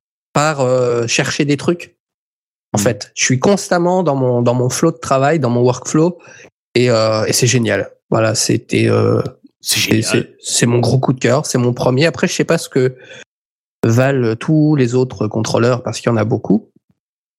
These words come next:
Speaker 1: Mais, euh, mais celui-là, en tout cas, euh, il a changé ma, ma façon de travailler et c'est toujours très, en, en bien. Et c'est
Speaker 2: Excellent.
Speaker 1: toujours très, très, très, très agréable.
Speaker 2: Moi, j'aime bien les produits Novation. Euh,
Speaker 1: Mm, j'aime
Speaker 2: le
Speaker 1: bien
Speaker 2: Launch-,
Speaker 1: aussi.
Speaker 2: Launchkey quarante-neuf,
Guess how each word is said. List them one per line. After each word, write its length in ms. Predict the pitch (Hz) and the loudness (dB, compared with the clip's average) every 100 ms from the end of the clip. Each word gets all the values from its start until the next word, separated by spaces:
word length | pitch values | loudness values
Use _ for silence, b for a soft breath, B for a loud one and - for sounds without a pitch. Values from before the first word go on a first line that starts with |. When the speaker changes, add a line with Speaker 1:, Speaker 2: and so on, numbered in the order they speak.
| - _ _ _ _ _ _ | -20 _ _ _ _ _ _
Speaker 1:
Mais, 200 | 127 135 | 2 2
euh, 260 | 131 117 113 | 2 0 -2
mais 100 | 117 | -2
celui-là, 680 | - 196 190 147 151 180 196 | 0 2 2 2 2 0 -2
en 100 | 135 | -6
tout 140 | - | -8
cas, 360 | 131 131 143 156 | -2 0 0 0
euh, 400 | 127 117 113 117 | -2 -2 0 0
il 140 | 117 123 | 0 0
a 60 | |
changé 360 | 131 - 147 165 | 0 0 2 2
ma, 280 | 156 120 120 | 2 2 0
ma 120 | 117 | -2
façon 260 | 120 - 147 | -4 -2 -2
de 40 | |
travailler 500 | - 120 113 117 127 | 0 0 2 2 0
et 60 | 131 | -2
c'est 140 | 107 | -4
toujours 300 | - 123 - | 0 0 -2
très, 220 | - - | -4 -2
en, 60 | 131 | 0
en 260 | 120 113 120 | 2 2 2
bien. 300 | 117 123 170 b b b b _ _ _ | 2 0 -2 b b b b _ _ _
Et 40 | 127 | 0
c'est 100 | 135 | 0
Speaker 2:
Excellent. 180 | 127 151 | 2 2
Speaker 1:
toujours 140 | - | 2
très, 160 | - - - | -2 -4 -6
très, 160 | - 156 | -4 -2
très, 180 | 139 147 | -2 -4
très 260 | - 151 | -2 0
agréable. 520 | 147 131 127 113 113 - _ _ _ _ | 0 0 0 -2 -4 -12 _ _ _ _
Speaker 2:
Moi, 100 | 135 | 0
j'aime 140 | 165 170 | 2 2
bien 180 | 165 | 2
les 80 | 160 | 2
produits 300 | 127 127 120 | 2 -2 0
Novation. 500 | 117 110 110 - 107 104 - 98 | 2 2 0 -2 -4 -6 -10 -4
Euh, 360 | 98 123 127 | 0 0 0
Speaker 1:
Mm, 60 | 123 | 0
j'aime 120 | 127 | 0
Speaker 2:
le 40 | 120 | 2
Speaker 1:
bien 120 | 120 | 2
Speaker 2:
Launch-, 100 | 135 143 | 0 -2
Speaker 1:
aussi. 40 | 139 | -2
Speaker 2:
Launchkey 460 | 123 143 151 - | 0 0 0 -4
quarante-neuf, 680 | 165 147 135 139 147 175 - | -2 0 0 0 0 -2 -6